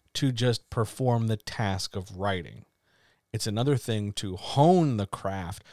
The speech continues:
to improve your writing, to then write books. It takes time. It takes effort. It takes a little bit of risk and a lot of vulnerability. And it isn't a matter of just,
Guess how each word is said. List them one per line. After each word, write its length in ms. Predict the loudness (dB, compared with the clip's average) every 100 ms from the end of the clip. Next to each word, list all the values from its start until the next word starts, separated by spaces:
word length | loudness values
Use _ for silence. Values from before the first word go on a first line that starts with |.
| -18
to 200 | -8 -4
improve 560 | -2 -4 0 4 4 4
your 220 | 4 2
writing, 540 | 4 2 2 -2 -6 -10 _ _ -12
to 240 | -4 -2
then 260 | 0 0 0
write 280 | -2 -4 -6 -12
books. 420 | -14 -14 -18 -18 _ _ _ _ _ _ _ _ _
It 80 | -10
takes 280 | -4 -6 -6
time. 580 | -14 -8 -6 -6 -8 -16 _ _ _ _ _ _ _ _ _
It 100 | -10
takes 340 | -4 -4 -4 -8 -4
effort. 340 | -4 -4 -12 _ _ _ _ _ _ _ _
It 60 | -10
takes 220 | -6 -4
a 60 | -6
little 200 | -4 -4
bit 140 | -2
of 180 | -4 0
risk 320 | 4 4 0 -8 -8
and 140 | -4
a 60 | -4
lot 360 | -4 -2 4 4
of 80 |
vulnerability. 840 | 4 2 4 2 4 2 2 -4 -14 _ _ _ _ _ -6
And 120 | -2
it 120 | -2
isn't 320 | 0 0 0 -2
a 80 |
matter 400 | -2 0 0 2
of 100 | 2
just, 220 | 2 -4